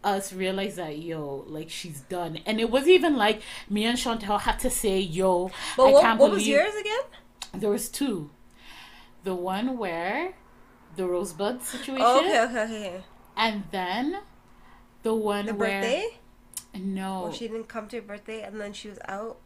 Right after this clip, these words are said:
Speaker 1: No.
Speaker 2: None of that one?
Speaker 1: The one that, um, when I was supposed to go to her house,
Speaker 2: Mm-hmm.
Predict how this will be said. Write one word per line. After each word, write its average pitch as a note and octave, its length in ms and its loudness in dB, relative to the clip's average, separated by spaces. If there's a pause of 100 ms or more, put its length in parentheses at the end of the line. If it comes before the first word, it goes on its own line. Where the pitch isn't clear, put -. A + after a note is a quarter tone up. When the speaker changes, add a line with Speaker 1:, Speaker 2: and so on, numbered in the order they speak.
(920)
Speaker 1:
No. G3+ 640 -2
Speaker 2:
None F#3 140 -14
of F#3+ 80 -20
that G3 100 -16
one? G#3 220 -16
Speaker 1:
The A3 160 2
one G#3 420 -2
that, G3 260 -4
um, D#3+ 640 -8 (2250)
when F#3+ 600 -4 (180)
I F3+ 120 -4
was F#3 140 -6
supposed - 300 -16
to F#3+ 60 -12
go F#3 160 -8
to F3 100 -8
her E3+ 280 -10
house, C4 540 -6
Speaker 2:
Mm-hmm. A3 180 -14